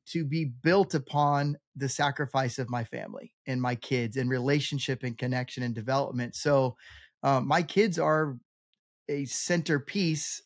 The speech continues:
of, you know, the, the, the, the flywheel, if you will, of my life. You're like, it's, it's, if, if, if I don't have that in play, um, then, then it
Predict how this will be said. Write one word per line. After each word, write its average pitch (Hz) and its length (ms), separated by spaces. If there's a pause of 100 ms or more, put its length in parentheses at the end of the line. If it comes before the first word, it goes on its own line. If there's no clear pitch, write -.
of, 147 640 (640)
you 139 140
know, 135 400
the, 131 380 (100)
the, 135 500
the, 131 160
the 131 120
flywheel, 156 640
if 131 160
you 139 120
will, 127 360
of 127 360 (300)
my 135 160
life. 147 480 (100)
You're 135 120
like, 127 240
it's, - 400
it's, 139 400
if, 139 240
if, 139 280
if 147 140
I 175 120
don't 190 120
have 165 240
that 147 240
in 135 140
play, 131 560 (760)
um, 131 540
then, 131 320 (140)
then 131 340 (600)
it - 120